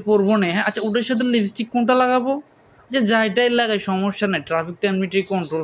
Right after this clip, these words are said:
হবে। হ্যাঁ, আমরা তো ট্রাফিক কন্ট্রোল করার নামে যাচ্ছি, এটা তো সমস্যা না। যাচ্ছি তো একটা রিলস বানাবো, TikTok বানাবো,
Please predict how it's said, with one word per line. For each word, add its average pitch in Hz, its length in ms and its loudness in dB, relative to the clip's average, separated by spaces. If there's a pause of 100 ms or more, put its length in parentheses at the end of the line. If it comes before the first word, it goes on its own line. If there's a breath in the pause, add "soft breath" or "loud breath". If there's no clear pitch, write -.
হবে। 139 200 -4
হ্যাঁ, 185 180 -2
আমরা 156 180 -4
তো 175 40 -12 (420 loud breath)
ট্রাফিক 190 260 0 (100)
কন্ট্রোল 214 320 0
করার 214 180 4 (100)
নামে 180 260 0 (100)
যাচ্ছি, 165 320 2
এটা 156 140 -8
তো 185 60 -2 (100)
সমস্যা 180 320 -2
না। 165 140 0 (120)
যাচ্ছি 151 320 0
তো 170 120 -2
একটা 170 120 -4 (100)
রিলস 160 320 -4
বানাবো, 156 240 0 (120)
TikTok 151 320 -4 (100)
বানাবো, 143 300 -2